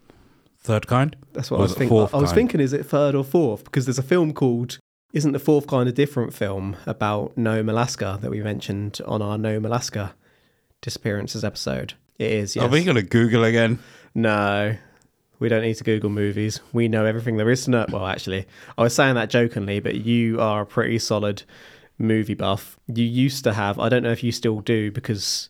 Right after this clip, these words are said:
Speaker 2: times have moved on to Blu-rays since then, and now we're more digital than anything, but you used to have a bedroom literally full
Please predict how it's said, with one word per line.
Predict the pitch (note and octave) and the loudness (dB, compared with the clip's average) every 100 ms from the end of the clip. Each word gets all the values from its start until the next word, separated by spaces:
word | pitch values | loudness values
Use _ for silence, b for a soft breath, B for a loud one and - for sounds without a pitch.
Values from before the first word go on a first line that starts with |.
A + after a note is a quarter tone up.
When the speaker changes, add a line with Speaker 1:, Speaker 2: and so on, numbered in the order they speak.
| _ | _
Speaker 2:
times | - A2+ A2 | -2 0 0
have | A2 | -2
moved | G#2+ | -2
on | G#2+ G#2 | -2 -4
to | |
Blu-rays | - A#2+ A2 A2+ A2+ A2 | 0 0 0 0 -2 0
since | - C3 - - | 0 -2 -4 -2
then, | A2+ G2+ B2 A#2 B B | -2 0 -2 -4 B B
and | G#2+ G#2+ | -4 0
now | A2 G#2+ | 0 0
we're | A2 | -2
more | A2 A2 | 0 0
digital | B2 A#2+ A2+ | 0 0 -2
than | G2+ G#2 | -4 -4
anything, | G#2 G2+ A2+ A2+ | -4 -2 -2 -2
but | - A2+ | -4 -4
you | A2+ C3 | 0 2
used | C3+ C3 C3 | 2 2 0
to | A#2+ | -2
have | G#2 G#2 G#2+ - b b b b _ _ _ | 0 -2 -4 -10 b b b b _ _ _
a | A#2 | 0
bedroom | B2+ B2 B2 A2+ G#2+ G2+ - _ | 2 2 0 -2 -2 -4 -10 _
literally | B2 C3+ C3+ B2+ G#2+ G#2+ - b b b _ - | 0 2 2 0 0 -2 -4 b b b _ -20
full | - C#3+ B2 A2 A2+ | -2 2 2 2 -4